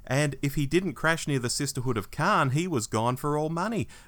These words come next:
But they've brought him back to life, and in those few minutes he has to choose if he wants to regenerate. And if he does, what does he want to be? And we get the line, man or woman, as well as a bunch of other choices, all subtly foreshadowing that one day we might just get a female Doctor.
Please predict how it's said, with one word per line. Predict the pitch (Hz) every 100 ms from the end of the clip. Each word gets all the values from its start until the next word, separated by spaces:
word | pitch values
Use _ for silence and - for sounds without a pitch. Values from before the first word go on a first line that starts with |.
| -
But | 202
they've | 113 -
brought | 123 156
him | 151
back | 147 143
to | -
life, | 131 131 143 160
and | 135
in | 123
those | 123 135 139
few | - 139
minutes | 127 131 -
he | 107
has | 104
to | -
choose | - - 110 107 - - -
if | - 95
he |
wants | 101 110 -
to | 123
regenerate. | 98 85 90 82 80 78
And | 82
if | 92
he | 98
does, | 87 107 113 90 - - -
what | 73
does | 95
he | 98
want | 101 113
to |
be? | 107 135 143
And | 98
we | 95
get | 110 -
the | 104
line, | 107 123 113 80
man | 85 98 107
or | 107
woman, | 104 127 143 80 - - -
as | 95
well | 98
as | 95
a |
bunch | 92 107 110
of | 113
other | 123 135
choices, | - 110 95 98
all | 127 -
subtly | 285 - - - 214 196
foreshadowing | 185 190 190 - 170 180 165 139
that | 113
one | 123 147
day | 135 135 127
we | 117
might | 110 104 135
just | - 123
get | 127
a | 120
female | - 127 123 117
Doctor. | 110 113 - 104